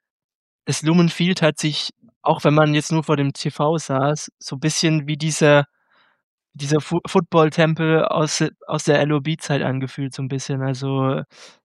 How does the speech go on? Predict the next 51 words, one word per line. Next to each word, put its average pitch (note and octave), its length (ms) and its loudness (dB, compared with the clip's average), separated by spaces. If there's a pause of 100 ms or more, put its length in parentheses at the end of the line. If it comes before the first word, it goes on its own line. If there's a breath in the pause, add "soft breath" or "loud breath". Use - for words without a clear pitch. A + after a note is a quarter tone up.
die C#3+ 60 -6
Fans D#3 420 2
waren D#3+ 220 4
halt D#3 180 4
voll D#3+ 240 4
da, D#3 200 6
man D#3 140 2
hat D3+ 180 0
richtig - 260 -6
gemerkt, C#3 340 0
dass, C#3+ 220 -4
dass C#3+ 200 -4
die D3+ 120 -4
da C#3+ 140 4
richtig D3 280 -4
drauf D3+ 220 -2
gewartet C#3+ 460 2
haben, C#3 120 0
wieder C#3 200 2
mal C#3 140 2
so D3+ 160 -4
ein D3 120 -2
Team E3 260 -2
haben D3 140 4
und C3+ 100 -4
so D#3 100 -4
ein D3 120 -2
Playoff-Spiel D#3+ 520 0
zu C#3 180 -6
haben. C#3 340 2 (720 soft breath)
Ähm, C3+ 320 2
man C#3+ 120 2
hat D#3 140 0 (100)
kaum E3 280 2
Forty-niners-Fans D#3+ 920 2
auch D#3 160 -2
im D#3 180 -2
T - 80 -6
V D3+ 240 2
gesehen, D3+ 520 2
äh, C#3+ 380 0 (200)
auf - 160 -4
den, D3 240 0
auf - 100 -2
den, C#3+ 220 -2 (160)
auf D#3+ 100 0
den D3+ 140 -4
Plätzen. D3+ 440 0 (120)
Es D#3 180 -4
war D3 140 4
eigentlich C#3+ 380 2